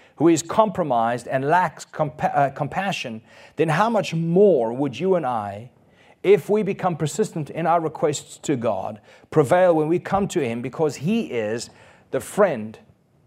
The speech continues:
of the needy? He is the father of the fatherless, and he is the avenger of those who are truly oppressed. So let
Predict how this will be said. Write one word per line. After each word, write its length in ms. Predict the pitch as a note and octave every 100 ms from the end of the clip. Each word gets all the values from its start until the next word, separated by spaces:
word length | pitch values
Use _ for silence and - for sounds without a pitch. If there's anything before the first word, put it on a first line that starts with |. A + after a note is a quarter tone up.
| _ _ B2+
of 140 | C3
the 80 | C3
needy? 460 | D3 C#3+ G#2 F#2 _ _ _ -
He 140 | G3
is 100 | E3+
the 100 | E3
father 540 | - G#3+ F3+ C#3+ A2+ -
of 160 | D3 C#3+
the 80 | C#3
fatherless, 800 | D3+ D#3 C3 A#2 G2+ - - _ _ _ _
and 180 | C#3+ C#3+
he 180 | E3 G#3+
is 100 | E3
the 160 | F#3
avenger 480 | D3+ B2+ G3+ F#3 E3
of 160 | A#2+ A2
those 320 | E3+ D#3+ A2+
who 160 | C#3 C3+
are 140 | B2+
truly 440 | - - F3+ A#2
oppressed. 680 | A#2 C#3 - D#3 - - - _ _ _ _ _ _ _ _ _ _ _ _ _ _ _ _ _ _ -
So 180 | E3
let 320 | E3+ G#3 -